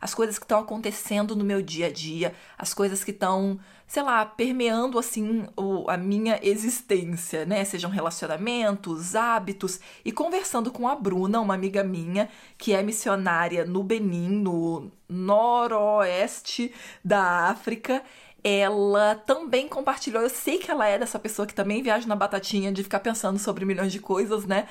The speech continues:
E aí, conversando com ela, ela também compartilhou comigo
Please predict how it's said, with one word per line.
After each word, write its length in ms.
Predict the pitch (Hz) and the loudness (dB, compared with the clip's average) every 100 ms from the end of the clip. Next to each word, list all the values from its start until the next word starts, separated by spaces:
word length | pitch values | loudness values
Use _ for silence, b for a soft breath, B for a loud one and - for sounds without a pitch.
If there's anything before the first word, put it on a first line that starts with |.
| B B B - | B B B -2
E 160 | 220 | 2
aí, 340 | 214 220 220 214 | 4 2 -4 -4
conversando 460 | 220 220 233 214 | -2 0 -2 -4
com 120 | 240 | 0
ela, 200 | 196 208 | 0 2
ela 220 | - 202 226 | 2 0 0
também 320 | 233 226 247 | 0 0 0
compartilhou 500 | 254 254 254 - 214 | 0 -2 -2 -4 -4
comigo 640 | 220 202 202 226 185 | -2 0 2 2 0